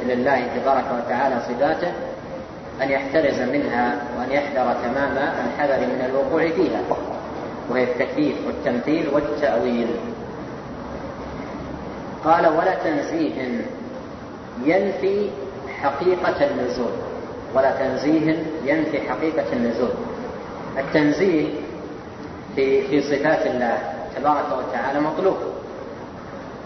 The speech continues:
مطلوب من ال-، من المسلم أن ينزه الله تبارك وتعالى عما لا يليق به،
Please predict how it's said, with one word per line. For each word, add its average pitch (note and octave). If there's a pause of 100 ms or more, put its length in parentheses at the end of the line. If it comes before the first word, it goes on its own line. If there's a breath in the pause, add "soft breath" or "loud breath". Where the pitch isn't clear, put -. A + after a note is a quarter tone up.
(260)
مطلوب D3+ (1040)
من C#3
ال-، B2+
من C3+
المسلم D#3+ (340)
أن C#3
ينزه C#3
الله B2 (640)
تبارك C#3+
وتعالى A#2
عما E3
لا E3
يليق F3+
به، F3